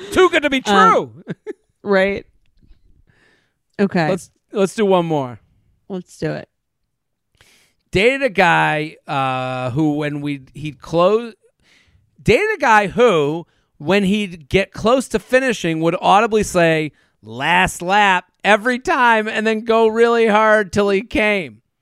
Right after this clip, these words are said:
Speaker 1: Red flag or deal breaker? Sincerely, Bristol Motor <laughs> Speedway.
Speaker 2: Um, I'm, honestly, I'm kind of into that. I like, I like, I like
Speaker 1: Wow.
Speaker 2: planning. I like
Speaker 1: Sure.
Speaker 2: planning, so I'd be like, "All right, I like to know what's coming next."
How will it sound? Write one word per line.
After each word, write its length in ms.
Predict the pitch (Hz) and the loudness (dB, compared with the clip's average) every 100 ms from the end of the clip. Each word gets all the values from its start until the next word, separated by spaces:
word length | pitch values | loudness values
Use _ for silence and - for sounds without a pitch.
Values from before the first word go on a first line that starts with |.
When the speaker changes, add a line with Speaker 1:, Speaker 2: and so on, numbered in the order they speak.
| _ _ _ | _ _ _
Speaker 1:
Red 280 | 147 185 277 | 0 0 2
flag 280 | 233 208 190 | 2 2 4
or 40 | 190 | 0
deal 280 | 160 196 190 | 2 2 4
breaker? 640 | 180 175 151 170 165 - | 2 2 0 -4 -6 -10
Sincerely, 580 | - 180 175 190 180 185 | -14 -14 -4 0 2 0
Bristol 460 | 151 185 165 190 | 0 -2 0 -2
Motor 340 | 175 175 180 180 | 0 2 2 0
<laughs> 20 | |
Speedway. 1120 | - - 240 247 233 - 208 208 254 262 294 320 302 302 302 - - | -4 -8 -2 -2 -2 -2 -2 0 0 -2 -4 -10 -10 -12 -14 -20 -14
Speaker 2:
Um, 540 | - 226 220 214 202 202 - _ _ _ | -4 0 0 -2 -4 -12 -18 _ _ _
I'm, 580 | 240 269 466 480 453 277 - _ _ _ _ - | -2 0 0 -2 -4 -10 -12 _ _ _ _ -4
honestly, 460 | 269 311 311 349 | -2 0 -4 -2
I'm 100 | 302 | -2
kind 240 | 285 247 233 | 0 0 0
of 80 | 208 | 0
into 240 | 185 - | -2 0
that. 300 | 165 165 165 | 0 0 -2
I 140 | - 214 | 0 0
like, 420 | 220 220 214 - _ _ - | 2 2 0 -6 _ _ -2
I 100 | 220 | 0
like, 200 | 226 175 | 0 2
I 160 | 220 254 | 4 4
like 140 | 302 | 4
Speaker 1:
Wow. 60 | 277 | 4
Speaker 2:
planning. 720 | 208 226 254 294 359 302 - - _ - - | 4 4 2 2 0 -2 -6 -20 _ -10 0
I 60 | |
like 180 | 190 196 | 4 4
Speaker 1:
Sure. 60 | 180 | 4
Speaker 2:
planning, 420 | 247 247 294 339 | 2 0 0 0
so 160 | - 254 | 2 2
I'd 120 | 233 | 2
be 140 | 226 | 0
like, 240 | 233 220 214 | 0 0 0
"All 60 | 247 | 0
right, 140 | 226 | 0
I 20 | |
like 200 | 226 220 | 0 -2
to 100 | - | -2
know 240 | 233 226 226 | 0 2 2
what's 240 | 226 - | 0 -2
coming 280 | - 214 208 | -4 -2 0
next." 680 | 233 294 - - - - | 0 -2 -6 -14 -18 -20